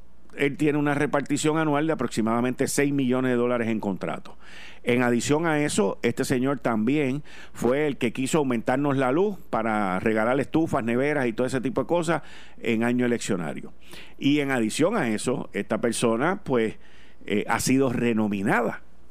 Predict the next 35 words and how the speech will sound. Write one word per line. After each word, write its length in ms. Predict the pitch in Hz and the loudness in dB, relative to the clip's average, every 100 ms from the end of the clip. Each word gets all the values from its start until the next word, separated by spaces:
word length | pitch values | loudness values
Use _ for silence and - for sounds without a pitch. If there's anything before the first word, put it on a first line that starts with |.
| - - | -12 -2
para 500 | 120 117 110 87 - | 0 2 2 0 -4
seguir 460 | - - 110 110 127 | -4 2 4 4 2
siendo 300 | - 131 139 | 2 2 2
el 80 | 135 | 0
presidente 640 | 127 113 113 110 107 151 | -2 0 0 0 0 0
del 160 | 151 107 | 0 0
negociado 600 | 101 92 - 107 110 110 | 0 -2 0 2 2 2
de 80 | |
energía, 520 | 101 101 92 226 226 - - - - - - | 0 0 2 2 0 -6 -14 -14 -14 -12 -2
lo 240 | 110 120 | 0 0
cual, 400 | - 113 113 160 - | 0 0 0 0 0
pues, 200 | 143 113 | -2 0
nos 240 | 110 92 | 0 -2
trae 200 | - 107 | 0 0
a 60 | 113 | 2
nosotros 600 | 127 117 107 117 156 165 | 0 0 0 0 -2 -2
serias 500 | - - 107 113 120 | -4 0 2 2 0
preocupaciones 840 | - 123 113 135 139 143 135 113 151 | 0 0 0 0 0 0 0 0 0
y 100 | 170 | -2
serios 360 | - 101 110 | -2 0 0
cuestionamientos 920 | - 120 - 135 151 160 135 127 190 196 - - - - | 0 -2 0 0 2 2 0 0 0 -2 -6 -12 -12 -4
a 140 | 117 | 0
base 300 | 113 120 143 | 2 2 2
de 60 | 131 | 2
la 60 | |
información 600 | 120 120 110 101 - 123 | 0 0 0 0 0 0
que 160 | - 104 | 2 0
ya 180 | 92 110 | 2 2
yo 160 | 110 | 2
les 160 | 107 104 | 2 0
he 80 | 104 | 0
dado 220 | 98 98 | 0 0
a 40 | |
ustedes 400 | 101 - 90 95 | 0 -2 -2 0
aquí 380 | 101 101 110 123 | 0 -2 -2 -4